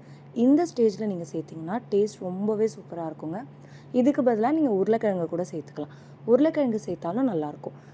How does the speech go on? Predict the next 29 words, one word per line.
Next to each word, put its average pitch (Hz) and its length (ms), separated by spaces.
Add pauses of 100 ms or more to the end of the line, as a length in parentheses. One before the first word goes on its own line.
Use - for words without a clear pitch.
(120)
வேக 269 300
வச்ச 285 240
உருளைக்கிழங்கு 175 520
இல்ல, 180 180
உருளைக்கிழங்க 240 600 (440)
கொஞ்சமா 277 440 (100)
வந்து 208 220
உப்பு, 214 280
பெப்பர் 202 360
தூள் 185 200
சேர்த்து 160 260 (140)
எண்ணெயில 202 300
ஒரு 180 140
தடவை 170 240
நல்லா 180 440
வதக்கிட்டு, 160 480 (460)
அதுக்கப்புறமா 214 640
சேர்த்தீங்கன்னா, 170 460 (100)
டேஸ்ட் 202 300
சூப்பரா 160 340
இருக்கும். - 300 (300)
இந்த 240 200
மூணுத்துல 254 560
எது 190 140
வேணா 175 180
நீங்க 190 180
வந்து 151 260
சேர்த்துக்கலாம். 151 500 (440)
கடைசியா 262 400